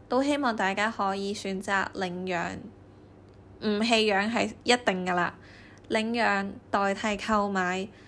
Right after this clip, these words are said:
畢竟有好多嘅生命，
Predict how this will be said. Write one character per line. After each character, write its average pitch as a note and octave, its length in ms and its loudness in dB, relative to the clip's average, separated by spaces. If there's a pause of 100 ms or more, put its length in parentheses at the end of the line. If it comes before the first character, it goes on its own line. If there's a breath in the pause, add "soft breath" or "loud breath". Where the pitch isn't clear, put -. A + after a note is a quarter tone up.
(1600 loud breath)
畢 E4+ 120 4 (100)
竟 G#3+ 360 0
有 A3+ 180 4
好 G#3+ 280 0
多 G#3+ 160 2
嘅 A3+ 140 -2
生 A3 260 0
命， F#3+ 540 -2